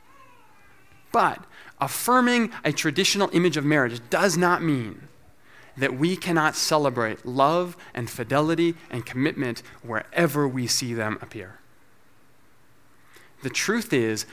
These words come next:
my marriage does not live up to any kind of biblical ideal. It just doesn't, and neither does yours.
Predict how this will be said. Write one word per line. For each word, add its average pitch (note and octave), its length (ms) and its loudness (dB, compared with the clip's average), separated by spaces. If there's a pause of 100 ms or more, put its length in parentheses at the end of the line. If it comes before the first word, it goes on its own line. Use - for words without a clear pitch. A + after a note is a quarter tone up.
(120)
my C#3+ 380 2
marriage A#2 440 0 (380)
does D3+ 300 4
not D#3 280 2
live C3+ 380 0
up C3+ 280 2
to A#2+ 160 -8
any C#3+ 400 0
kind A#2+ 440 -4
of A2+ 160 -14
biblical A#2 480 -6
ideal. G#2 400 -12 (2000)
It - 160 -12
just D#3 380 0
doesn't, C3+ 420 -2 (140)
and A2 180 -10
neither A#2 320 -2
does A#2+ 220 -6
yours. G2 440 -10